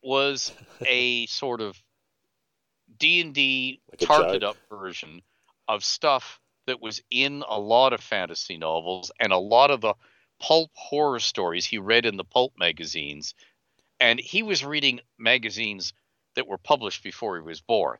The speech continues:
Speaker 1: that his
Speaker 2: Yeah, like
Speaker 1: um,
Speaker 2: stuff like Weird Stories or whatever, that kind of
Speaker 1: Yeah,
Speaker 2: stuff.
Speaker 1: yeah,
Speaker 2: Yeah,
Speaker 1: yeah.
Speaker 2: yeah.
Speaker 1: Uh, yeah, uh, Weird Tales, yeah, all of those.
Speaker 2: Yeah.
Speaker 1: Um,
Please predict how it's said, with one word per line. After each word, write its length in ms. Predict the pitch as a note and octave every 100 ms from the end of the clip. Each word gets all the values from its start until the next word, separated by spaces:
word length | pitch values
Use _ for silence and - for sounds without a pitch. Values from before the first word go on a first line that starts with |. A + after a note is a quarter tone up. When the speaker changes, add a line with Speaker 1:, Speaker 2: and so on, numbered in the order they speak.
| _
Speaker 1:
that 120 | F#2
his 200 | D#2 E2 - _ - -
Speaker 2:
Yeah, 180 | D4+ G#3+
like 180 | G3 F#3+
Speaker 1:
um, 40 |
Speaker 2:
stuff 300 | F#3+ G#3+ F3+
like 160 | F#3 D3
Weird 260 | D3+ C#3+
Stories 500 | - C#3 B2+ B2+ G#2+
or 80 | G2+
whatever, 360 | F#2+ F2+ D#2 C#2+
that 140 | G2
kind 160 | - E2+
of 40 |
Speaker 1:
Yeah, 40 | -
Speaker 2:
stuff. 280 | - -
Speaker 1:
yeah, 300 | A3+ A3 F#2 -
Speaker 2:
Yeah, 160 | A3 D3+
Speaker 1:
yeah. 40 | E2 -
Speaker 2:
yeah. 60 | D3
Speaker 1:
Uh, 160 | B2 - _ _ _
yeah, 360 | A#3+ G3 G2 G2 -
uh, 180 | B2 A#2 B2+
Weird 260 | D3+ D#3
Tales, 320 | - A#2+ A#2 A2
yeah, 180 | G#2+
all 260 | A2 C3 D3
of 80 | F#2
those. 240 | D#2 F#2
Speaker 2:
Yeah. 200 | A2 D#2+ - -
Speaker 1:
Um, 280 | C#3+ C3